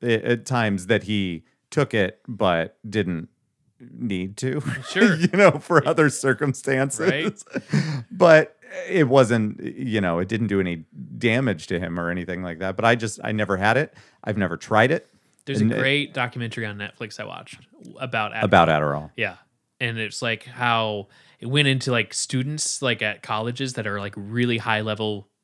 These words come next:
Speaker 2: you know, colleges
Speaker 1: Yeah.
Speaker 2: that are selling it for, like, twenty bucks a pop.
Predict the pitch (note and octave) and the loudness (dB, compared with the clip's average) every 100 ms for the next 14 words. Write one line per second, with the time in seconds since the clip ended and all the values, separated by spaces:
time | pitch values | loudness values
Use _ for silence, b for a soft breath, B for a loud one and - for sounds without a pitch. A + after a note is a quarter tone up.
0 | F#3+ F#2+ A#2 G#2 G2+ - A#2+ - A2 G#2 | -20 -16 -14 -14 -16 -20 -20 -8 -6 -6
1 | A2+ A#2 - - G2 D#2 C2+ G#2 F#2 A#2 | -8 -8 -6 2 4 4 2 -6 -4 -4
2 | A2+ G#2+ - G2+ G2 - A2+ G2+ G2+ G2+ | -4 -6 -8 -10 -8 -8 -6 -8 -10 -12
3 | G2+ F2+ F#2 | -12 -12 -14